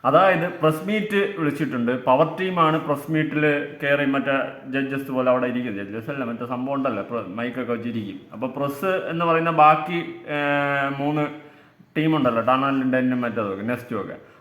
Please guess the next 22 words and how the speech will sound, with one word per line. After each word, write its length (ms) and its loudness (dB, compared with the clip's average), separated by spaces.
അവർ 180 4
മൂന്നുപേരുമാണ് 880 2
വരു-, 560 2
വന്ന് 380 0
ഈ 100 -4
പ്രസ് 340 -4
മീറ്റിലോട്ട്, 800 0
ഉം, 380 -4
അവിടെ 180 4
ഇരുന്നിട്ട് 340 0
ചോദ്യങ്ങൾ 500 2
ചോദിക്കും. 460 -2
പ്രസ് 260 -4
മീറ്റ് 160 -2
അതുപോലെ 320 2
തിരിച്ച് 300 -2
അവരും 340 2
ഇങ്ങനെ 220 0
അങ്ങനെ 280 0
ഇങ്ങനെ. 200 0
അപ്പം 200 -4
നടുക്ക് 540 -2